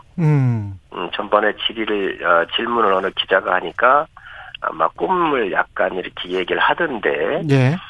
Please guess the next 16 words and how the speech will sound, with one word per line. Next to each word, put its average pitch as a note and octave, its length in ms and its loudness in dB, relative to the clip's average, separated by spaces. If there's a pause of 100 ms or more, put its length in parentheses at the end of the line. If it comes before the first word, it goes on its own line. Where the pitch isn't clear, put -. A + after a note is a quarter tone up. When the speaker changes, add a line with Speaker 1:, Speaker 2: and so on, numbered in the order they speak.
(500)
Speaker 2:
아마 B2 240 2
오 C3 400 2
년 G3 320 0
뒤에, F#2+ 480 -4 (360)
어, D#3+ 40 0
Speaker 1:
음. C3 240 4 (140)
Speaker 2:
지금의 C3 560 -2
헌법 D#3+ 480 0
체제가 A2+ 360 -2
유지된다고 G#2+ 720 0
한다면 G2+ 380 -2
오 A2+ 300 0
년 D#3+ 220 2
후 D#3 100 -2
이맘때면은 A2+ 840 -2
아마 B2 400 4